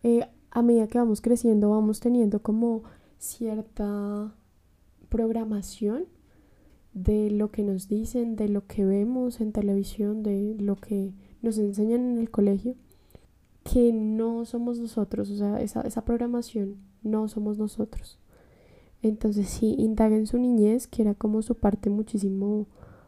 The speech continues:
más genuina, para, para saber qué era lo que más le gustaba, qué era lo que más se le facilitaba.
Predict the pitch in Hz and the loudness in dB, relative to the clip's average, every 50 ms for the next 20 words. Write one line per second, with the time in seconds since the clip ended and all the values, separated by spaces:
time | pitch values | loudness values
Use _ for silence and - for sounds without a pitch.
0 | _ _ _ - 214 214 208 202 190 185 190 196 190 - - - - - - - | _ _ _ 0 2 4 4 4 4 4 2 0 -2 -6 -10 -18 -16 -12 -2 0
1 | 220 214 214 226 226 226 220 220 240 254 - _ _ _ _ _ _ _ _ _ | 2 4 4 4 4 4 2 0 -2 -6 -8 _ _ _ _ _ _ _ _ _
2 | _ _ - - _ _ _ _ _ _ _ _ _ _ _ _ _ _ _ _ | _ _ -20 -20 _ _ _ _ _ _ _ _ _ _ _ _ _ _ _ _
3 | _ _ _ _ _ _ _ _ _ - 240 233 226 233 226 220 214 220 220 - | _ _ _ _ _ _ _ _ _ 2 4 4 4 4 2 2 0 -2 -4 -6
4 | - _ _ _ _ - 233 233 226 220 240 226 220 214 214 226 - - 262 262 | -12 _ _ _ _ 0 0 2 0 2 0 0 2 2 0 0 -2 -2 0 0
5 | 254 254 254 - 262 254 226 208 208 202 190 233 - - - 226 202 196 208 202 | 0 0 0 -2 -2 -2 -4 -6 -8 -12 -12 -16 -18 -16 -14 -12 -12 -12 -12 -14
6 | - - 208 208 208 208 208 - - 233 233 220 208 - 208 202 202 196 208 208 | -12 -12 -10 -8 -8 -8 -8 -8 -8 -6 -6 -6 -6 -6 -6 -6 -6 -6 -8 -12
7 | 208 - 214 214 214 208 - - 208 214 240 | -12 -10 -10 -10 -10 -10 -12 -14 -14 -14 -16